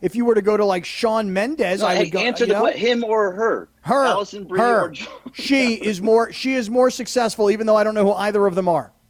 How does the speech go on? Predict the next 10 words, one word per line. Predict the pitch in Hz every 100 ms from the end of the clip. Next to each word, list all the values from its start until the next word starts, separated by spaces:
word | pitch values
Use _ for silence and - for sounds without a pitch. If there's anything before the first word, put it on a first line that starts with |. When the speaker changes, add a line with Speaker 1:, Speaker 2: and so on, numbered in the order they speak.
| _
Speaker 2:
<laughs> | 370 - 427 - 392 - - - 453 - - - - - - - -
All | 151 -
right, | 160 - 113
L | 110
Z, | 107 113
we'll | 120
go | 123
to | 120
you | 123 127
next. | 120 101 -